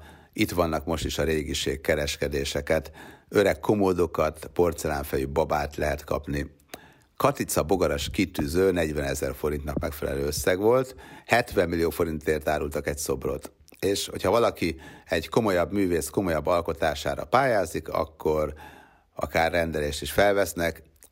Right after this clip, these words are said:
Nagyon drágák a képek ahhoz képest, hogy nálunk mondjuk százötven-kétszázezer forintért már lehet kapni egy remekbe szabott alkotást, ö, a konyhába, ami eredeti, sőt, még akár olcsóbban is. Itt még a közepes helyi festők képeit is öt millió forintnyi összegért kínálták, vagy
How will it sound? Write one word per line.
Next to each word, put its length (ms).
Nagyon 300
drágák 380
a 80
képek 320
ahhoz 220
képest, 300
hogy 100
nálunk 400
mondjuk 240
százötven-kétszázezer 1160
forintért 480
már 160
lehet 220
kapni 300
egy 140
remekbe 440
szabott 380
alkotást, 680
ö, 200
a 460
konyhába, 720
ami 280
eredeti, 540
sőt, 280
még 160
akár 260
olcsóbban 580
is. 300
Itt 180
még 240
a 100
közepes 440
helyi 180
festők 420
képeit 500
is 280
öt 260
millió 240
forintnyi 380
összegért 480
kínálták, 600
vagy 180